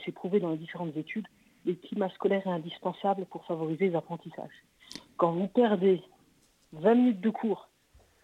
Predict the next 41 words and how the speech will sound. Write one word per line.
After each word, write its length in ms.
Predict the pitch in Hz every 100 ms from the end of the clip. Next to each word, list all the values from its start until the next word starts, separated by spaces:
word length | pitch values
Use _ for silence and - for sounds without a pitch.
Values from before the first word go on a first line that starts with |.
| _ _ -
à 80 |
régler 340 | 165 196 208 208
la 100 | 175
discipline, 580 | 170 - 175 202 247 226 _ _ _ _ - _ _ _ _ -
ben, 340 | 175 175 175 -
ce 60 | 190
brouhaha 640 | 156 160 214 202 185 180 - -
est 140 | - 185
épuisant 420 | 175 - 175 185
pour 140 | -
les 80 | 165
gamins. 400 | 151 147 151 190 233 _ _ _ 170
Ils 60 |
n'apprennent 320 | 185 233 247 208
rien, 420 | 180 185 190 196 -
ils 100 | 160 _
perdent 280 | 302 311 247
leur 300 | 233 208 -
temps. 280 | - 175 214 - _ _ _ -
Voilà, 180 | 170 -
donc 80 | -
la 160 | 160 208
discipline, 480 | 220 226 220 - 220
l'autorité, 520 | 202 - 202 196 202
ils 200 | 170 -
sont 60 | 240
en 80 | 226
demande, 340 | 208 202 202
ils 80 | 160
sont 140 | -
en 40 | 165
reconnaissance. 580 | 160 156 147 - 202 285 - _ _ - - - _ 190
Euh, 460 | 190 185 180 180 - - - _ -
qu'est-ce 180 | 233 -
que 120 | 226
je 80 | 202
tiens 220 | 202 226
aussi 260 | 208 - 226
à 40 |
leur 160 | 196 180
apporter ? 520 | 180 180 - 202 180